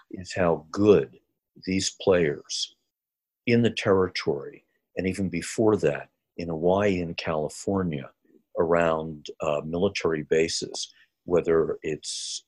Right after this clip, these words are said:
Naval Yards in Honolulu, or the Long Beach Naval Yards, or the Marines in Camp Pendleton, or Fort Lewis, Washington,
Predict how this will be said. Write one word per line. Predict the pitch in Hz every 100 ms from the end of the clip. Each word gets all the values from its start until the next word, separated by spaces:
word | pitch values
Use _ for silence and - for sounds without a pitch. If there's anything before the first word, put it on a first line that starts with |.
| _ -
Naval | 90 92 92
Yards | 87 82 80 -
in | 82
Honolulu, | 76 80 73 73 82 78 78 73 - _ _ _ _
or | - 82
the | 80
Long | 78 87 87
Beach | 80 82 -
Naval | 87 80 82
Yards, | 82 78 76 73 73 - - _ -
or | 82
the | 76
Marines | 78 78 82 92 92 -
in | 85
Camp | - 82 - -
Pendleton, | 87 78 76 - 73 71 - _ _ _ -
or | - -
Fort | 101 101 -
Lewis, | 87 80 -
Washington, | 87 85 - 76 - 69